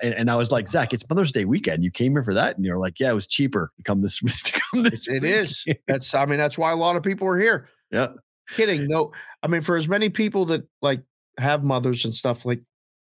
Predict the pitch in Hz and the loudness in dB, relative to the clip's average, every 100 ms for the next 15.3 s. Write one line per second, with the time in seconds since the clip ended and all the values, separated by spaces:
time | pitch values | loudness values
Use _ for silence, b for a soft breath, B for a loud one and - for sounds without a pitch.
0 | _ _ - 156 180 143 156 160 139 135 | _ _ -2 0 0 0 0 0 0 0
1 | 117 - - 131 131 123 120 135 131 131 | -4 -6 -2 0 2 0 -2 -2 0 0
2 | 123 117 117 120 123 123 120 123 117 127 | 0 0 2 2 2 0 0 0 2 0
3 | 131 B - - 196 220 202 - - 160 | -4 B -2 0 0 2 2 0 -2 0
4 | 175 156 139 170 156 156 165 156 139 131 | 2 2 0 -2 -2 -2 0 0 0 0
5 | 165 147 123 131 123 135 120 - 160 156 | 2 0 0 0 2 2 0 0 -2 -2
6 | 90 - 113 - 139 117 135 165 - 117 | -4 -2 -2 0 0 0 0 2 0 0
7 | 120 123 - B B B B _ 127 127 | 0 0 -2 B B B B _ -4 2
8 | 139 135 143 143 143 127 120 - 135 120 | 2 2 -2 -2 0 0 -2 0 2 2
9 | 123 123 _ _ _ _ _ 339 208 131 | 0 -4 _ _ _ _ _ -2 -2 0
10 | 165 156 147 147 160 - 127 147 156 160 | -2 0 0 2 0 -2 -2 0 0 -2
11 | 156 139 143 151 - 151 151 170 170 _ | 0 2 2 0 0 0 2 0 -4 _
12 | - 87 - 143 143 - 139 139 143 147 | -4 -4 -2 -2 -2 -2 -2 0 0 0
13 | 139 147 - 170 139 139 165 - 113 143 | 0 0 0 0 0 -2 -2 -4 -2 0
14 | 120 - 127 143 131 113 - 147 113 104 | 0 -2 0 0 0 -2 0 0 2 0
15 | - 113 107 | 0 0 -2